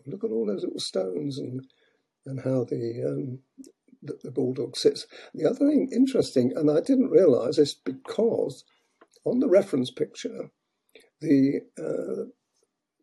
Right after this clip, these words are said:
the right-hand side, um, his, his left paw is slightly out of the, um, focus. It's not quite, it's been cut off slightly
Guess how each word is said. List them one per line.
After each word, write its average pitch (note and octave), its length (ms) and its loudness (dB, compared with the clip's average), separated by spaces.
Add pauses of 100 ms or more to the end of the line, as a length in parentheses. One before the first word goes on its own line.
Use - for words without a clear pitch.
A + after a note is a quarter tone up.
(460)
the C#3 160 -6
right-hand D3 540 2
side, A#2+ 420 0 (520)
um, D3 180 -8 (100)
his, B2 280 0
his C3+ 280 -2
left - 400 0 (720)
paw - 500 2 (600)
is - 440 -4 (280)
slightly G3+ 540 0 (380)
out D3+ 220 2
of D#3 200 -6
the, E3 320 -2
um, E3+ 220 -8 (280)
focus. - 460 2
It's - 220 -10
not E3+ 200 0 (320)
quite, E3+ 320 0
it's D3+ 140 -8
been C3+ 180 0
cut - 260 -8
off - 200 -4 (440)
slightly - 580 -6